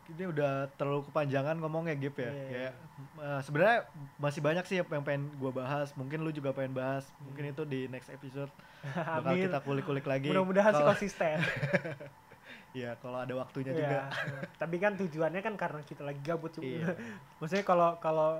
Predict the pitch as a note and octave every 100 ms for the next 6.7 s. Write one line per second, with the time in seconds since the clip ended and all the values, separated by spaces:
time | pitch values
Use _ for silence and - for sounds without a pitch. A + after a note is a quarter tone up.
0 | E3 E3 D#3 D3 D3 D3 D3 D3 C#3+ -
1 | C#3+ D3 F#3 C#3 C3+ C#3 D#3+ D#3+ D#3+ D#3+
2 | D3+ C#3+ D#3 F3+ F3+ - - F#3 F#3 A3+
3 | A#3+ A3+ G3+ A#3+ - G3 F3 F3 F3+ A3
4 | A3 F3+ F3 A#3 A#3 A#3 B3+ G#3 G#3 F3
5 | F#3 - - - A3+ A3 D#4+ E4 B3 F3+
6 | F3 G#3+ C#4 - C4+ B3